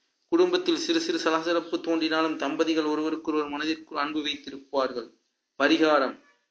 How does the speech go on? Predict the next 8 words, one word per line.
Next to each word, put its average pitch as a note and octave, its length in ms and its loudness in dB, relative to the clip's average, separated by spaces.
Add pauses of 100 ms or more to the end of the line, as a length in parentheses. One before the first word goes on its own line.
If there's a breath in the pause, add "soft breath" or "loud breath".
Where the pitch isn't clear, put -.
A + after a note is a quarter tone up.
(760)
ஏழு C#3 300 2
வாரம் D#3 360 4
விநாயகரை D#3 480 2
வழிபட்டு D3+ 440 -2
ஞாயிற்றுக்கிழமை D3 760 -2
அர்ச்சனை C#3+ 360 -2
செய்யவும். C3+ 460 -2 (520)
முடிந்தால் D3+ 500 6